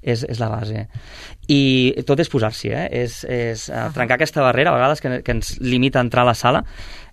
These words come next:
Speaker 1: I un cop entres,
Speaker 2: Vinga, més
Speaker 1: mm,
Speaker 2: tips.
Speaker 1: eh, exacte. Un cop entres, costa de... És a dir, intentem sempre que aquell, aquell abonat torni.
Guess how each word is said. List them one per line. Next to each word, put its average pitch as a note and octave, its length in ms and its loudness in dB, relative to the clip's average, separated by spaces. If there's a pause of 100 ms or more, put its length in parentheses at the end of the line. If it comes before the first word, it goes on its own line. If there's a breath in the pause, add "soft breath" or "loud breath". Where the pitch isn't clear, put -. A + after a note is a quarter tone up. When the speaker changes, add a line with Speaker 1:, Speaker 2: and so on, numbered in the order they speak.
(120)
Speaker 1:
I B2+ 360 4 (260)
un D3+ 140 4
cop C#3+ 180 4
entres, G3 540 2 (240)
Speaker 2:
Vinga, D3 260 -2
més C3 200 4
Speaker 1:
mm, B2+ 40 2
Speaker 2:
tips. A#2 300 0 (440)
Speaker 1:
eh, A2+ 680 0 (120)
exacte. B2 400 2
Un C#3 160 0
cop D#3 160 4
entres, E3 300 2 (760 loud breath)
costa D3 360 2
de... B2 160 8 (480)
És C3 80 2
a C3 80 4
dir, B2+ 140 0 (720)
intentem C#3+ 460 4
sempre F3 380 2
que C#3 140 0
aquell, C3 500 -4
aquell A#2+ 480 0
abonat A2 320 -4
torni. A2 360 -4